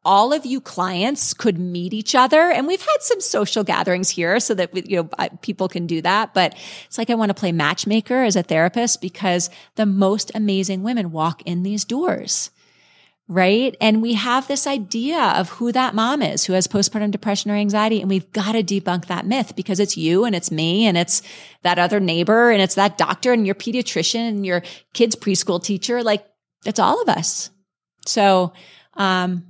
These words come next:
it's really moving to have created a space like this and to watch it work and to watch people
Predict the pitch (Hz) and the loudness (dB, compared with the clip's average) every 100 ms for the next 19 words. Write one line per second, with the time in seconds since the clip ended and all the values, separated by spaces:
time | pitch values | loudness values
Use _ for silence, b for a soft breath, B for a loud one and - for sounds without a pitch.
0 | - 220 208 185 190 185 175 165 156 156 | -2 0 0 2 2 4 2 0 0 -2
1 | 156 _ - 175 156 - 175 165 - 156 | -6 _ -2 0 -2 -6 -2 -2 0 -2
2 | 156 - - 151 151 156 - 151 - 165 | -2 -2 -2 -2 0 -2 -2 -2 -2 -2
3 | - 160 156 151 - 165 180 - 175 170 | -4 -2 0 2 0 -4 -4 -4 2 2
4 | 160 165 170 180 165 160 - - - 160 | 0 -8 -6 -4 -2 -2 -4 -8 -2 -2
5 | 165 | -2